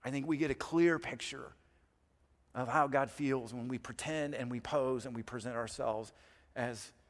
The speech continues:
you know, more righteous than we really are. I think this, this story shows that there's going to be a reckoning for sin.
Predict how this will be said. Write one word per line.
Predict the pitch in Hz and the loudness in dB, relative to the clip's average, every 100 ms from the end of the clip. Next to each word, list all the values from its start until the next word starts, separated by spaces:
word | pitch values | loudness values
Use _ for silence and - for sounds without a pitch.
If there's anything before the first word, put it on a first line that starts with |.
| _ _ _ _ _ _ | _ _ _ _ _ _
you | 127 | -6
know, | 127 | -4
more | 123 135 131 | -2 0 2
righteous | 131 123 - 123 - - - _ _ _ _ _ _ _ _ _ | 2 0 -2 -8 -8 -10 -14 _ _ _ _ _ _ _ _ _
than | 127 127 120 120 - - | -4 -2 -2 -6 -10 -10
we | 123 | -8
really | 113 117 110 | -4 -4 -4
are. | 95 - 69 - _ _ _ _ _ _ _ _ _ _ _ _ _ - - | -6 -6 -8 -10 _ _ _ _ _ _ _ _ _ _ _ _ _ -18 0
I | 139 | 4
think | 147 175 151 | 4 4 2
this, | 156 - | 0 0
this | - 160 | -2 -2
story | - 170 170 180 | 2 4 6 6
shows | 156 165 156 180 196 | 4 4 6 6 2
that | 165 | 0
there's | 147 165 | 0 0
going | 160 175 185 | 2 0 0
to | |
be | 165 190 | 0 0
a | 196 | 2
reckoning | 165 226 214 185 175 | 2 2 0 -2 -4
for | - | -4
sin. | 170 - 226 | -4 -4 -4